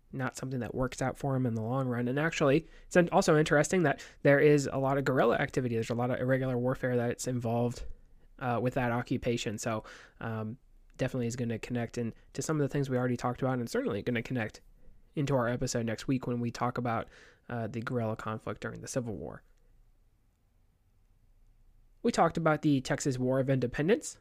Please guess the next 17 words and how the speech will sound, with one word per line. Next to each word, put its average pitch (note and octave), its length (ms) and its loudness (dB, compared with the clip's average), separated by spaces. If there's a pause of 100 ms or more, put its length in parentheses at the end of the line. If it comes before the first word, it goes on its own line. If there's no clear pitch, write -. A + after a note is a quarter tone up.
(180)
and D3 160 2
then C3+ 220 4
the B2+ 100 2
Mexican-American B2 840 -2
War A2+ 220 -2
in B2 80 -4
previous G#2+ 440 -8
episodes. D3 600 -2 (1600)
We B3+ 120 4
also G#3+ 200 4
talked F3 220 2
about D#3 180 4
the D3+ 60 0
concept B2+ 440 -2
of C#3+ 100 0
manifest G#2+ 480 -4
destiny. C3 480 -2